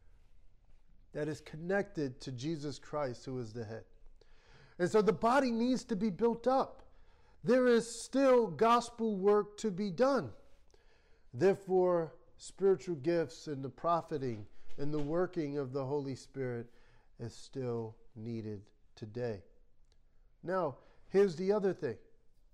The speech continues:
Is it needed for today? Are the gifts still needed? Well,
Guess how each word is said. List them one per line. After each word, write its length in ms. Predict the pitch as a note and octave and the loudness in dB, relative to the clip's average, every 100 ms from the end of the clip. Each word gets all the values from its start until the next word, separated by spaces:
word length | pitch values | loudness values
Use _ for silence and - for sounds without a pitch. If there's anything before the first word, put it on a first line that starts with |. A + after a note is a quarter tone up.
| - - - _ _ - _ - - - - _ _ _ - | -20 -20 -20 _ _ -20 _ -20 -20 -20 -20 _ _ _ -6
Is 200 | E3+ F3 | -2 0
it 120 | G#3 | -2
needed 380 | F#3 A3 G#3+ - | 0 -2 -2 -4
for 160 | F#3 | -6
today? 280 | F3+ E3+ D3+ | -6 -2 -2
Are 140 | C#3 F3+ | 0 0
the 140 | G3+ | -2
gifts 360 | D#3 G#3+ G#3 - | 2 2 2 0
still 240 | G#3 G3 | 2 2
needed? 280 | F#3 G#3 E3 | 2 -2 -2
Well, 340 | C#3 E3+ D#3 | 0 0 -2